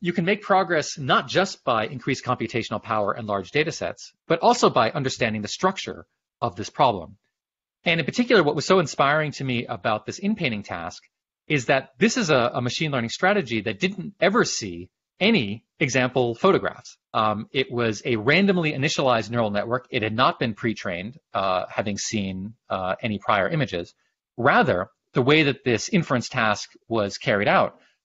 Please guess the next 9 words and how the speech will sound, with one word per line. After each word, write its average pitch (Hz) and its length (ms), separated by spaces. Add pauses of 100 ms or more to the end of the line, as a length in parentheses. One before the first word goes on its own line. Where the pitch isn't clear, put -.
(240)
uh, 123 280
was 143 220
by 139 160
understanding 160 540
the 131 80
structure - 420
of 113 80
the 120 80
problem 98 460